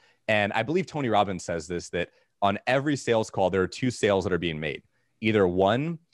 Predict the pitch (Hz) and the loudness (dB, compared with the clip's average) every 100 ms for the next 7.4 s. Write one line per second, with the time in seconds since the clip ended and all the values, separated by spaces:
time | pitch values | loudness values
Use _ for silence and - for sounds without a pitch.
0 | _ - 104 131 156 123 123 117 110 110 | _ -6 2 4 4 2 2 0 -4 -6
1 | 104 95 95 104 98 80 80 92 80 - | -2 -2 -2 -4 -4 -4 -4 -4 -6 -8
2 | - - _ _ _ _ _ _ _ 107 | -18 -18 _ _ _ _ _ _ _ 0
3 | 113 - - 160 165 110 98 95 95 95 | 2 0 2 4 2 0 -2 -4 -4 -4
4 | 98 95 90 87 90 101 - - _ _ | -4 -2 -2 -2 -4 -6 -12 -18 _ _
5 | 110 104 107 110 90 90 104 - 98 85 | -4 -2 2 2 0 0 0 0 -4 -4
6 | 80 80 - _ _ _ 120 107 90 - | -6 -8 -14 _ _ _ 2 2 0 -2
7 | 190 135 95 | 2 4 2